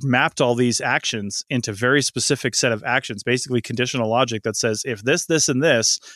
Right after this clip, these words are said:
then this. And the then this is, it comes up with a notification that says, "We've detected a heavy impact or a heavy fall. Uh, do you need assistance?" And if you don't respond to that, if you don't dismiss it or anything, after a certain amount of time, it will just make the emergency call.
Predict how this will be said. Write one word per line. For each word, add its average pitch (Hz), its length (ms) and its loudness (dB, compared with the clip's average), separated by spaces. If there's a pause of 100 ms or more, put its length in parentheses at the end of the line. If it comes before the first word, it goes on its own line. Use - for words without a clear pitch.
(180)
then 123 380 4 (100)
this. 117 500 2 (160)
And 123 160 -2
the 117 100 0
then 123 260 2
this 143 280 2
is, 113 280 0 (340)
it 117 120 -2
comes 131 220 2
up 127 120 2
with 117 100 -4
a 117 60 0
notification 123 560 2
that 110 80 0
says, 113 240 0
"We've 151 120 4
detected 131 480 0
a 107 60 2
heavy 120 300 0
impact 120 400 0
or 104 80 -2
a 98 40 -2
heavy 123 220 0
fall. 117 440 2 (500)
Uh, 113 260 4 (160)
do 131 100 -2
you 143 140 2
need 123 160 4
assistance?" 107 680 -2
And 120 120 0
if 110 120 -2
you 117 80 -4
don't 165 180 2
respond 160 460 0
to 123 80 -2
that, 104 280 0
if - 120 -8
you 127 40 0
don't 139 140 4
dismiss 127 400 0
it 135 80 0
or 107 80 -2
anything, 160 380 0 (420)
after 131 180 2
a 143 40 0
certain 147 220 2
amount 131 180 4
of - 40 0
time, 135 320 2
it 139 100 2
will 156 100 0
just 135 240 -2
make 127 300 2
the 120 100 2
emergency 110 400 0
call. 107 320 -2